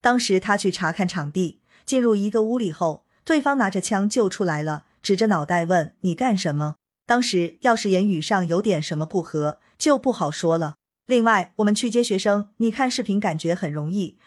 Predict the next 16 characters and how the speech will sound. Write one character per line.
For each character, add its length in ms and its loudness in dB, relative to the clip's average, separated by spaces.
实 180 -2
际 140 0
上 200 2
也 80 2
是 140 -4
要 180 4
经 200 -2
过 160 2
枪 260 -2
林 160 0
弹 220 0
雨 120 -6
的。” 180 -10
采 160 0
访 160 0
中， 300 0